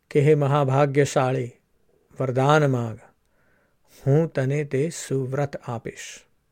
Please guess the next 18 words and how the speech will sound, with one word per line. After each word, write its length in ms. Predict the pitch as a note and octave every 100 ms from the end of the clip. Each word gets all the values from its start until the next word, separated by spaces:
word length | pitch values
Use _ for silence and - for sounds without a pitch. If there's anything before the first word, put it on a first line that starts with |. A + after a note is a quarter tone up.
| _ _ _ _ _ _ _ _
આ 160 | C#3 C3+
પ્રકારના 720 | C3 B2 B2+ B2+ C3+ D3 F#3+ - - - _ -
મારા 580 | B2 A#2+ B2 C3 D3 C3+
વાક્યો 580 | A#2+ B2+ B2+ - C3+ B2+
સાંભળીને 760 | - A#2 A#2 C3 F3+ E3 A#2+ _ _ _ _ _ -
પ્રેમથી 600 | D3 F3 G3 F3+ E3 D3
પૂર્ણ 380 | D3 C#3 C#3 C3
એવા 480 | - B2+ A#2+ A#2+
એ 200 | C3 B2
દાનવે 640 | B2 A2+ A#2+ C#3 E3+ G3 - _ _ _ _ -
મારી 340 | A#2+ B2+ C3+
સત્વર 560 | - - C3+ - C3+ B2+
પ્રદક્ષિણા 720 | B2+ A2+ C3+ - D#3+ D#3 E3
કરી 380 | C#3+ C3 A2+ - _ _ _ -
અને 240 | C#3+ C3+
મને 320 | B2+ B2 D3+
પ્રણામ 680 | D3+ - A#2 A2+ B2+ C3+ A#2+
કર્યા. 320 | G#2 - -